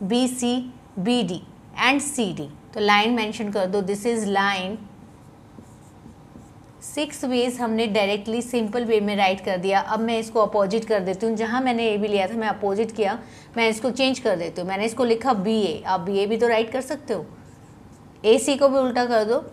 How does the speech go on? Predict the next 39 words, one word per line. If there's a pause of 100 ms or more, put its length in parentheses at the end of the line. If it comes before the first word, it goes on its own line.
(100)
ये
सीए
हो
जाएगा, (280)
एडी
को
उल्टा
कर
दो,
इसको
डीए
write
कर
सकते
हो,
बीसी
को
उल्टा
कर
सकते
हो,
आप
सीबी
लिख
सकते
हो,
डीबी
को
आप
बीडी
लिख
सकते
हो। (580)
तो
आपके
जो
six
ways
हैं